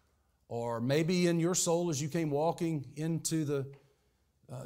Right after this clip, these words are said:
church building this morning, maybe a song like what we just heard was playing in your mind, and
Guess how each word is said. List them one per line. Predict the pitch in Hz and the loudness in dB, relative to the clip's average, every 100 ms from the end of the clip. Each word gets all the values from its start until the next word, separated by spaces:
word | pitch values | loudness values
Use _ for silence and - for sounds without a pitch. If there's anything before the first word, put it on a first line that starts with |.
| 117 | -8
church | - 160 156 131 | -2 -2 -2 -2
building | 151 165 160 160 147 120 | 0 0 0 -2 -4 -6
this | 139 143 | -4 -4
morning, | 156 147 156 160 156 143 | -2 -2 0 -2 -4 -4
maybe | 143 151 143 | -4 0 -2
a | |
song | - 151 156 156 | 0 -2 -2 -2
like | 147 156 139 | 0 -2 -2
what | 135 131 | -4 -4
we | 127 | -4
just | 120 127 - | -6 -4 -2
heard | 127 110 | -2 -2
was | 104 | -6
playing | - 135 131 123 | -6 -4 -4 -4
in | 120 | -4
your | 135 147 | -4 -4
mind, | 110 101 113 110 | -6 -8 -10 -10
and | 104 | -12